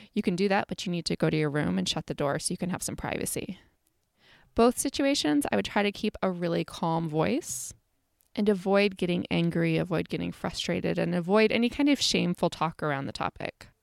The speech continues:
And as our kids grow older, continuing to have the conversation with them about how this is normal, how these feelings are normal, and they need to be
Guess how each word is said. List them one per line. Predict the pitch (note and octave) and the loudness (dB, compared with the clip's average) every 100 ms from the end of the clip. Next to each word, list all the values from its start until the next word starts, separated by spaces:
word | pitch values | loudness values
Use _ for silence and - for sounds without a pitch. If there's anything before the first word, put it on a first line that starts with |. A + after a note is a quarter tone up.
| _ _ _ _ _ - _ | _ _ _ _ _ -20 _
And | - F#3+ | -4 -2
as | F#3 | -2
our | F3+ | -2
kids | - F3+ | -4 -6
grow | - E3 - | -2 -2 0
older, | D#3+ F3 E3+ | 0 2 0
continuing | - G#3+ - A#3+ A#3 | -4 -4 0 0 0
to | A3 | -2
have | E3 C#3+ | -2 -2
the | D#3 | -2
conversation | - D3 D#3 - D3+ D3 | -4 -4 -2 -4 -4 -4
with | D3 | -4
them | - D#3 C#3 E3+ - - - - | -4 -4 -4 -8 -16 -20 -6 -2
about | F3 D#3 D#3 - | 2 4 4 0
how | - G3 | -2 0
this | E3+ - | 0 -2
is | E3+ | -4
normal, | F3 C#3 - F3+ | -4 -4 -4 -4
how | F#3+ | -4
these | E3 - | -4 -4
feelings | D#3+ D#3+ E3+ E3+ | -6 -6 -4 -4
are | D#3 | -4
normal, | E3+ F3+ E3 F3 - - | -4 -4 -2 -2 -2 -4
and | E3 E3 D#3 - - - | -6 -6 -8 -14 -20 -8
they | F3 | -4
need | E3+ F3 | -2 -2
to | F#3 | -4
be | E3+ E3 E3 E3 | -4 -4 -2 -4